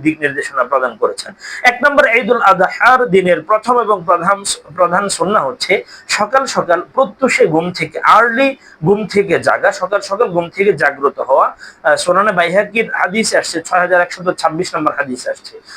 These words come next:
দুই নম্বর হচ্ছে ঈদের দিন, আহ, প্রত্যুষে ঘুম থেকে ওঠার পরে অবশ্যই গুরুত্বপূর্ণ সুন্নাহ হচ্ছে জামাতে সলাতুল ফজরে আদায়, আদায় করা, অর্থাৎ সলাতুল ফজর, ফজরের সলাত জামাতে বা জামাতে মসজিদে গিয়ে আদায় করা, পুরুষ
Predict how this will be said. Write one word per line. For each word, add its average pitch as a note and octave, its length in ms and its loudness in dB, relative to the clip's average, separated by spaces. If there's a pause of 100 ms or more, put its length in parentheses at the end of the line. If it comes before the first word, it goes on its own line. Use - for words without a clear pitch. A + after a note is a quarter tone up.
(220)
দুই A#3+ 100 4
নম্বর C#4+ 320 2
হচ্ছে B3+ 280 0 (360)
ঈদের A3 340 0
দিন, A#3 180 2 (540)
আহ, D3+ 200 6 (100)
প্রত্যুষে A#3 440 0
ঘুম G3 200 2
থেকে G3 220 -6
ওঠার D#3+ 380 0
পরে B2+ 180 2 (360)
অবশ্যই C4+ 500 0 (140)
গুরুত্বপূর্ণ B3 480 2 (160)
সুন্নাহ G3+ 340 0
হচ্ছে D3 260 -2 (440)
জামাতে A#3+ 580 4
সলাতুল A3+ 540 2
ফজরে G#3 360 2 (180)
আদায়, D3 460 2
আদায় D3 360 2
করা, - 180 -4 (260)
অর্থাৎ G#3 240 0 (120)
সলাতুল G3 440 2
ফজর, F3 320 0 (180)
ফজরের G#3 460 2
সলাত D#3 280 0 (320)
জামাতে G3+ 520 2
বা D#3+ 260 6
জামাতে G#3 480 0
মসজিদে F#3 520 -2
গিয়ে E3 180 4
আদায় C#3 220 0
করা, F3+ 140 4
পুরুষ D#3+ 240 0